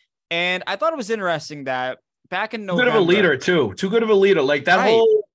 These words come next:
Speaker 2: that whole dynamic, the whole, the Boston Bruins as a whole are gonna, like, drastically, dynamically change when he is gone.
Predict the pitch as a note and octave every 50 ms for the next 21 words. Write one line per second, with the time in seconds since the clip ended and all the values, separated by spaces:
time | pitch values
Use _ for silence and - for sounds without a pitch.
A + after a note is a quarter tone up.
0 | _ - _ _ _ - D#3+ F3+ F#3 F#3 G#3+ A3 A3+ A3 F3+ G3+ G3 G3 G3 F#3+
1 | F#3 F#3 F3+ E3+ D#3+ - - - C#3 C3 - - B2+ F3+ A3+ A#3 A3 G3+ F3 E3
2 | D#3+ C3+ F#3+ A3 B3+ A#3+ - G3+ G3 F3+ F#3+ F#3 F3+ D#3 D#3+ C3+ C#3+ B2 A2 C#3+
3 | D3 C#3 B2+ A#2+ A2 G2+ - _ B2 B2+ C3 C#3+ C#3 C3+ C3 B2+ - _ _ _
4 | _ _ _ _ _ _ _ _ - C#3 A#2 - - A2+ A2 A2+ A2+ A2 A2+ _
5 | _ _ - C#3 C#3 D#3 E3 F3+ G3 F#3+ - G3+ F#3+ - F3+ F3 E3 D#3 B2+ C#3+
6 | C#3 C#3+ C#3+ C#3+ D3 D3 C#3+ C3+ C3+ C3 A#2+ F#2+ - - B2+ B2 A2+ G#2 G2 F#2
7 | F2 G#2+ G#2+ G#2 G#2+ F#2+ A#2+ A#2+ A2 G2+ F#2+ F2+ G2+ F#2+ F2+ - - -